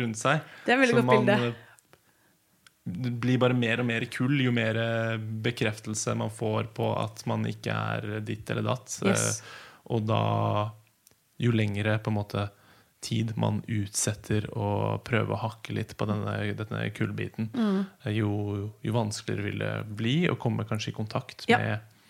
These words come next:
Speaker 1: den kjærligheten, da.
Speaker 2: Ja.
Speaker 1: Eh, det, ja.
Speaker 2: For det er jo litt sånn som når da, eh, min eks forlot meg.
Speaker 1: Mm.
Speaker 2: Da hadde jeg noen valg.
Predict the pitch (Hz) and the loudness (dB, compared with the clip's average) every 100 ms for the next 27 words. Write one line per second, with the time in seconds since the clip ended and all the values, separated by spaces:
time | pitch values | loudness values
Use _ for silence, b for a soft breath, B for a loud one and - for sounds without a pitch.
0 | B B B - 107 107 107 104 _ _ | B B B -2 -2 -2 -6 -8 _ _
1 | _ _ - - 110 104 104 90 - 123 | _ _ -16 -4 0 0 -2 -8 -4 -2
2 | 117 - _ - 233 - B B B - | -2 -4 _ 0 0 0 B B B -12
3 | 113 104 104 53 53 57 - _ _ _ | -6 -4 -2 -2 -2 -4 -8 _ _ _
4 | _ _ _ _ - 113 107 107 - - | _ _ _ _ -8 -4 -2 -2 -4 -8
5 | - 117 120 _ b b b _ - 226 | -8 -8 -8 _ b b b _ 2 4
6 | 240 247 233 208 202 _ - - 214 208 | 4 2 2 0 -2 _ -6 0 4 4
7 | 196 190 190 180 - _ _ _ - 190 | 6 4 4 -2 -8 _ _ _ 2 4
8 | 185 180 175 165 107 71 - - - - | 6 4 4 2 -2 -6 -12 -16 -20 -20
9 | _ - 190 190 202 196 - - - - | _ 0 2 2 0 -4 -4 -4 -4 -6
10 | - 220 196 175 208 269 - - - 135 | -2 0 2 0 4 4 4 -12 -2 2
11 | 117 110 b b b b b - - - | 2 0 b b b b b -16 -16 -20
12 | - 175 226 226 196 175 180 196 175 160 | -6 4 4 4 2 2 4 2 2 2
13 | 180 185 | 0 -2